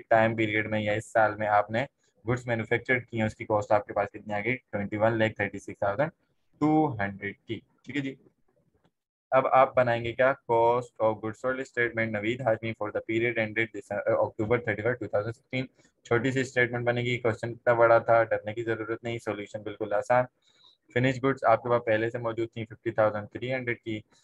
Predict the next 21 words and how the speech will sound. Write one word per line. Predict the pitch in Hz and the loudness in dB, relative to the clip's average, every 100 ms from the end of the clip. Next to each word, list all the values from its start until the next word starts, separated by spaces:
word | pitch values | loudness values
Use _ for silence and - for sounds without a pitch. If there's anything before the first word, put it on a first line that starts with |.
| _ 110 | _ 0
और | 117 | 0
इस | 120 | 2
साल | 123 | 2
जो | 120 | 6
आपने | 117 117 117 113 | 4 4 0 -4
finish | 110 110 110 110 | -4 -8 -8 -8
की | - 110 | -12 -12
cost | 107 107 107 | -4 -4 -2
of | 113 | -4
goods | 117 - | -4 -4
manufactured | 117 113 110 - 113 | -6 -4 -6 -2 -4
ट्वेंटी | 107 104 - 101 | -4 -8 -8 -4
वन | 104 | -2
लाख | 107 110 - | 0 0 -2
थर्टी | 101 104 | -8 -8
सिक्स | 101 104 | -6 -2
थाउजेंड | 104 104 | 0 -2
टू | 117 | -2
hundred | 117 113 110 107 | -2 0 -2 0
eight | 117 | 0
करवाया। | 123 117 113 | 2 6 6